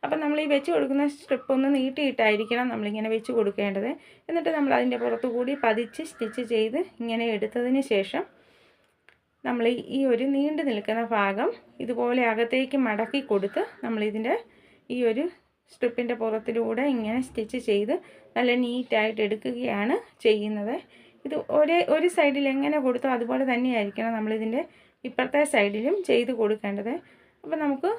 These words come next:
ഇതേപോലെ രണ്ട് വശവും ഒരേപോലെ നമ്മളിപ്പം ഇങ്ങനെ ചെയ്തെടുത്ത്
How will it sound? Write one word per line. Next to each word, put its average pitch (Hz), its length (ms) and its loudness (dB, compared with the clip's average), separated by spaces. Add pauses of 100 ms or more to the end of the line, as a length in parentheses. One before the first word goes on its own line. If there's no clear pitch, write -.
(160)
ഇതേപോലെ 247 680 0 (140)
രണ്ട് 254 400 2
വശവും 240 500 0 (300)
ഒരേപോലെ 247 600 0
നമ്മളിപ്പം 226 460 -2 (300)
ഇങ്ങനെ 240 300 -4
ചെയ്തെടുത്ത് 226 640 0